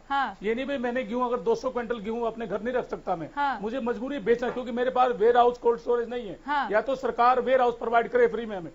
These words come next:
Speaker 1: ठीक है।
Speaker 2: हमें कोई दिक्कत नहीं, अपने भाव से हम बेच लेंगे।
Speaker 1: हाँ।
Speaker 2: सरकार ना बाहर से गेहूं खरीदे,
Speaker 1: हाँ।
Speaker 2: ना, न, import करे गेहूं को।
Speaker 1: हाँ।
Speaker 2: हम, हमें जो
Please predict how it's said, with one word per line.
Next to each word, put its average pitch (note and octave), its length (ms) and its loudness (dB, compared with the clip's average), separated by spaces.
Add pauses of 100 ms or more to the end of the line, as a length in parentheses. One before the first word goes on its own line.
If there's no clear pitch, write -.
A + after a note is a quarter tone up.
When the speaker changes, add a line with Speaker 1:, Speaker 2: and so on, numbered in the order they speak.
Speaker 1:
ठीक C#4+ 200 -12
है। C#4+ 80 -2
Speaker 2:
हमें C#4+ 140 2
कोई C#4 120 -2
दिक्कत C4 220 -4
नहीं, C4 100 -2
अपने C4 140 -6
भाव G#3+ 200 2
से A3 80 -2
हम G#3 80 -2
बेच F3+ 160 -4
लेंगे। C3 220 -8 (120)
Speaker 1:
हाँ। C4 360 -4
Speaker 2:
सरकार A3+ 400 4
ना B3 120 2
बाहर G3+ 240 6
से A3+ 100 -2
गेहूं A#3+ 200 -2
खरीदे, A#3 280 2 (260)
Speaker 1:
हाँ। B3+ 200 -8
Speaker 2:
ना, A3+ 220 2 (120)
न, G3 400 -10
import G#3+ 480 2
करे B3 180 0
गेहूं A#3+ 220 -2
को। C#4+ 160 2
Speaker 1:
हाँ। B3+ 400 -10
Speaker 2:
हम, A3+ 280 -2
हमें A#3+ 340 -2 (280)
जो G#3+ 220 0